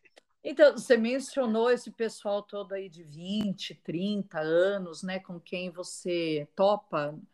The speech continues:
pelos lugares por onde você passa. É, como é que é essa, essa sociabilização com eles? Como que acontece? O que que você sente? Se tem algum preconceito ou não?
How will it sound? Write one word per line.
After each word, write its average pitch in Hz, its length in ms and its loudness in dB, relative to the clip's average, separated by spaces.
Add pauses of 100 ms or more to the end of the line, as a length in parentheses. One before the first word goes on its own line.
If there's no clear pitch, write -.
(260)
pelos 185 300 -2
lugares 175 540 -2
por 175 160 -6
onde 165 200 -6
você 165 300 -6
passa. 190 720 -2 (580)
É, 175 720 6
como 415 220 -10
é 440 40 -8
que 302 320 0
é 180 440 4
essa, 170 840 -4 (600)
essa 214 200 -4
sociabilização 208 1300 -2
com 185 280 -4
eles? 143 720 -4 (220)
Como 339 200 -2
que 285 80 4
acontece? 196 800 2
O - 20 -8
que 302 120 -6
que - 80 -2
você 254 300 2
sente? 165 760 -4 (220)
Se - 160 4
tem 220 200 8
algum 196 260 6
preconceito 180 1160 2
ou 151 60 -4
não? 185 840 -2